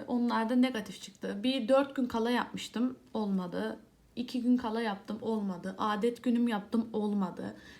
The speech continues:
Dedim ki herhalde bu ayda yine yok. Ee, iki, yani geçen ay o kadar çok beklemiyordum ama bu ay gerçekten bekliyordum. Ee, sonra yok, adet günümde yaptım, yok. Sonra adetim geçti, üç gün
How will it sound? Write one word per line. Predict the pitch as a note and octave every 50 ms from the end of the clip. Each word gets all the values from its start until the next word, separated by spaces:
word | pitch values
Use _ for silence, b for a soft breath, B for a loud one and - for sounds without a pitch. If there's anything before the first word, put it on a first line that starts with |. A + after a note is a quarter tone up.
| B B
Dedim | B3 B3+ - C#4+ B3+
ki | - G#3+
herhalde | A3 B3 A#3+ A#3+ A3+ G#3+ G3+ G#3+ A#3+ A3
bu | A#3 -
ayda | A#3+ G#3+ G3+ G3+ G3 A3+
yine | A3+ A3+ A#3 A3+ A3 G#3+
yok. | G#3 G#3+ G3 F3+ - - - - - _ _ - - - -
Ee, | G#3+ G#3+ G#3 G3+ G3 G3 G3 -
iki, | A3+ - - - - B3+ B3 A#3+ B3 - - _ B B B B B B B B B B B B B -
yani | C4+ C4+ B3+ C4
geçen | B3 D4+ D4 - F4
ay | E4 C#4+ -
o | C#4+ -
kadar | F4+ C#4+ C4 B3+
çok | B3+ C#4 C4+ A#3+
beklemiyordum | C#4 C4+ C4 D#4 D#4+ D4 B3+ B3+ D4
ama | F4 E4 C#4+ C4 A#3+ A#3
bu | C4+
ay | C4+ C4 C4+ C4
gerçekten | C4 C4 C4+ C4 - A#3+ A#3+ - B3+ B3+ A#3+
bekliyordum. | A3 A3 A3+ - B3+ B3 G#3+ F3+ F3+ A#3+ D#4 F#4 F#4 - - - - - - _ _ _ _ _ _ _ _ -
Ee, | A#3+ A#3 A#3 A3+ A3+ A3 A3 A3 G#3+ G#3+ G#3 G#3+ G#3+ A3 - - -
sonra | - - D4 D4 D4+ D4+ D4 D4 D4 D4+ D4 D4 D4 - - -
yok, | B3 B3 D4+ D4 C#4+ C#4+ - - -
adet | - A3+ A3+ A3+ A3+ B3+ B3+ B3+
günümde | C4 A#3+ A#3 A#3 A#3 A3+
yaptım, | G#3+ G3 F#3+ F#3 - - G3 G3
yok. | G3 A#3+ D#4+ - - - - - _ B B B B B B B B B B B B B B
Sonra | B - - F4+ F4+ F4 E4 -
adetim | - D#4 D#4 D4+ D#4 D4+ D#4 C#4+ D4
geçti, | D4 E4 E4 - - - D4+ C#4+
üç | D#4 E4+ E4+ - -
gün | - D#4 F4+ -